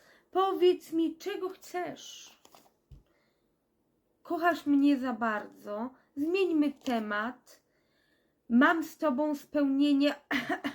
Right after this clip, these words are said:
<clears throat> Oczywiście, że tak.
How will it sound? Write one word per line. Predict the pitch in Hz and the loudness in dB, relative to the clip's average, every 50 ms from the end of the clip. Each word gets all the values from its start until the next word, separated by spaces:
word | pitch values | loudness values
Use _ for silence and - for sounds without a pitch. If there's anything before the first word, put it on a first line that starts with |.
| - | -2
<clears throat> | 277 277 254 240 226 233 254 269 - _ _ _ _ _ _ _ _ _ _ _ _ _ _ _ - - - - - - - _ _ _ _ _ _ _ _ _ _ _ _ _ _ _ - - | -2 -2 -2 -2 -4 -8 -10 -14 -16 _ _ _ _ _ _ _ _ _ _ _ _ _ _ _ -14 -14 -14 -14 -14 -18 -20 _ _ _ _ _ _ _ _ _ _ _ _ _ _ _ -20 -18
Oczywiście, | - - 220 240 - - - - 233 | -14 -12 -12 -12 -12 -14 -12 -12 -12
że | 233 - | -12 -14
tak. | - _ - - _ | -16 _ -20 -20 _